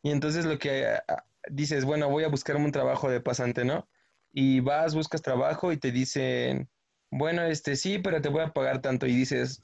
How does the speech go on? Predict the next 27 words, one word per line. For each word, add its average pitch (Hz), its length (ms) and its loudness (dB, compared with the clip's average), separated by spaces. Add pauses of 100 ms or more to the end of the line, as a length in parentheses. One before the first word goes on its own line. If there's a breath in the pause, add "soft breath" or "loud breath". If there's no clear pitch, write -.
"Órale, 131 440 2
¿tan 123 160 0
poquito? 139 580 -2 (180)
¿Por 127 140 0
ocho 135 260 0
horas 160 280 0
diarias?". 147 540 0 (140)
Dices, 131 300 0
"No, 180 400 0 (360)
mejor 147 400 0
hago 143 360 2
algo 139 540 2
que 123 120 -2
me 127 80 2
deje 135 200 0
más". 156 340 0 (340 soft breath)
En 127 100 -2
este 135 160 -2
caso 143 180 0
a 139 40 2
mí 143 120 2
me 139 60 2
está 135 140 -2
dejando 135 400 0
la 123 120 0
comida 127 280 2
más. 156 380 0